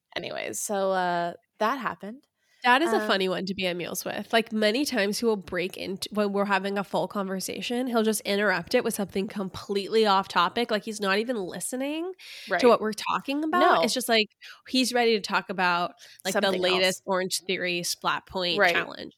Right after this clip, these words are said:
Speaker 2: he's
Speaker 1: <laughs> Yeah,
Speaker 2: doing. And you're just
Speaker 1: exactly.
Speaker 2: like, "Wait, Dad, like, we were just talking about,
Speaker 1: Follow
Speaker 2: like, what
Speaker 1: the
Speaker 2: we're"
Speaker 1: thread. Yeah, he
Speaker 2: Th-,
Speaker 1: needs to learn
Speaker 2: yeah.
Speaker 1: the art of a segue.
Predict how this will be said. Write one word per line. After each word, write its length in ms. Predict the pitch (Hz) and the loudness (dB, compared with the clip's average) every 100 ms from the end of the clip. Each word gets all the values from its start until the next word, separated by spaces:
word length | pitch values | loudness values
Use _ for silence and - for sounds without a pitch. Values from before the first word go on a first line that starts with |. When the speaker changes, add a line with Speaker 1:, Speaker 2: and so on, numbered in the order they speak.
| - | -16
Speaker 2:
he's 120 | - | -8
Speaker 1:
<laughs> 20 | |
Yeah, 40 | 220 277 | -4 0
Speaker 2:
doing. 160 | - 247 - | 0 0 0
And 180 | 240 226 | 0 4
you're 140 | 247 330 | 2 4
just 160 | 247 | 6
Speaker 1:
exactly. 100 | - | 8
Speaker 2:
like, 220 | 302 - _ - - 294 | 6 4 _ -18 -8 0
"Wait, 240 | 285 226 | 0 2
Dad, 420 | 320 277 175 180 | 4 6 4 0
like, 180 | 220 214 | -2 -4
we 100 | 220 | -2
were 140 | 247 247 | -2 -2
just 280 | 277 285 - | -2 -6 -2
talking 380 | 254 269 233 | -2 0 -4
about, 220 | 208 190 190 | -4 2 8
Speaker 1:
Follow 180 | 277 392 | 10 10
Speaker 2:
like, 160 | 392 | 6
what 40 | 208 | 4
Speaker 1:
the 100 | 214 | 2
Speaker 2:
we're" 120 | 233 | 2
Speaker 1:
thread. 500 | 262 302 220 160 - _ _ _ _ - | 4 6 6 4 0 _ _ _ _ -6
Yeah, 400 | 202 160 156 - | 0 2 2 -2
he 160 | 220 | -4
Speaker 2:
Th-, 0 | |
Speaker 1:
needs 200 | 269 330 - | -2 0 0
to 80 | |
learn 100 | 240 | 6
Speaker 2:
yeah. 140 | 226 226 | 6 6
Speaker 1:
the 120 | - | 6
art 160 | 180 196 | 6 6
of 80 | |
a 40 | 185 | 2
segue. 640 | - 180 170 127 76 180 | 2 2 2 0 0 -4